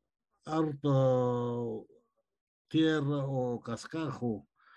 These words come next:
porque muy rápidamente puede colmatar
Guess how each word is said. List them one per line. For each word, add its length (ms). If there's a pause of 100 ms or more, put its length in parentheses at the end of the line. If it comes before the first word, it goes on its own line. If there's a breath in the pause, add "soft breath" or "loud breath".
(200 soft breath)
porque 480
muy 280
rápidamente 840
puede 400
colmatar 800